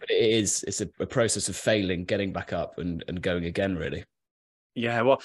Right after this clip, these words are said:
Speaker 2: what's your mentality and mindset around, 'cause I, I've got a couple of connections through the sporting club and the I O D, young entrepreneur tech startups. What's the mindset and the connection between obviously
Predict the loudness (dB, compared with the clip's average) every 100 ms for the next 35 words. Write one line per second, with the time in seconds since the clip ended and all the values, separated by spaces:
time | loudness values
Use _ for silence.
0 | -2 4 4 4 6 6 6 4 2 -2
1 | -4 -2 -2 -2 -4 -4 0 4 4 4
2 | 0 -2 -4 -4 0 2 4 2 -2 -6
3 | 2 4 6 4 2 0 0 _ _ _
4 | -8 -4 -4 2 4 4 2 -2 -2 -2
5 | -6 -6 -4 -6 0 0 0 0 2 2
6 | 2 2 2 2 -4 -6 -2 0 2 2
7 | 2 2 4 4 2 -2 -14 -20 -20 _
8 | 0 4 6 6 4 2 -2 -8 _ 0
9 | 0 -4 -12 -2 2 2 2 -2 -4 -4
10 | 0 0 0 -4 -6 -8 -10 -14 -20 -20
11 | -20 _ -20 _ _ 2 4 2 4 6
12 | 4 2 0 0 0 -4 -8 -8 -2 0
13 | 0 -2 -4 -2 -4 -8 -2 0 0 -2
14 | -4 -4 -4 -2 0 -2